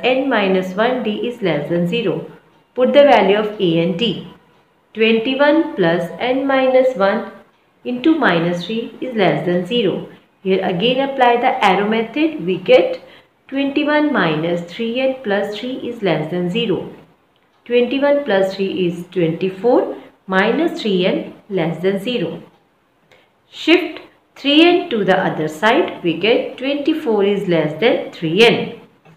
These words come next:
From here, shifting three, we get n is greater than eight. Now, n must be greater than eight, so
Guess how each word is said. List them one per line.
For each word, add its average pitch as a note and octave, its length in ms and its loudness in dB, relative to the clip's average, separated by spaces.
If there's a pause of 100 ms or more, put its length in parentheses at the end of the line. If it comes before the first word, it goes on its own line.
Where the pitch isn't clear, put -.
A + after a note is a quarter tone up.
(300)
From E3+ 240 -2
here, D#3+ 320 -2 (460)
shifting A3+ 520 0
three, G#3+ 200 0
we F#3+ 160 0
get F#3+ 440 4
n C#4+ 280 2
is A3+ 260 -2
greater E3 400 0 (140)
than - 300 0 (280)
eight. G#3 400 0 (800)
Now, D#3+ 360 -6 (320)
n C4+ 520 0
must C4+ 360 2
be D4 200 2
greater F3+ 280 2
than F#3 200 0
eight, G#3 340 0
so - 380 -6